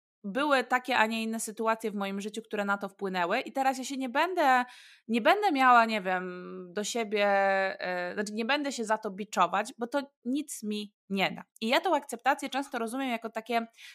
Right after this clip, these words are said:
zaprzestanie się biczowaniem z te-, z tym za to, czego już nie jesteś w stanie zmienić, bo przeszłości nie jesteśmy w stanie zmienić. Z drugiej strony, jeżeli ktoś tyje i, mm, załóżmy,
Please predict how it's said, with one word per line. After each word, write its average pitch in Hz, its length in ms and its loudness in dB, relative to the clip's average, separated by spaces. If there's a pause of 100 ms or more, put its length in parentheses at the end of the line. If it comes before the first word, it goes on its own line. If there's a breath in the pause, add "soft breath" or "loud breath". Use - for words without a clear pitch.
zaprzestanie 269 680 4
się 285 160 -6
biczowaniem 247 680 -2
z - 140 -8
te-, - 180 -8 (300)
z - 180 -10
tym 247 280 2 (360)
za 233 280 8
to, 226 420 0 (180)
czego 311 220 -4
już 311 140 -2
nie 311 80 -4
jesteś 302 240 -4
w - 40 -14
stanie 262 260 -2
zmienić, 214 380 -4
bo 196 100 -6
przeszłości 302 480 -4
nie 247 100 -4
jesteśmy 233 320 -6
w - 40 -14
stanie 190 280 -4
zmienić. 190 380 -6
Z 190 80 -14
drugiej 302 320 -2
strony, 170 380 -4
jeżeli 196 400 -4
ktoś - 460 -2 (320)
tyje - 340 -6 (840 loud breath)
i, 196 520 -2
mm, - 480 -20 (180)
załóżmy, 220 560 2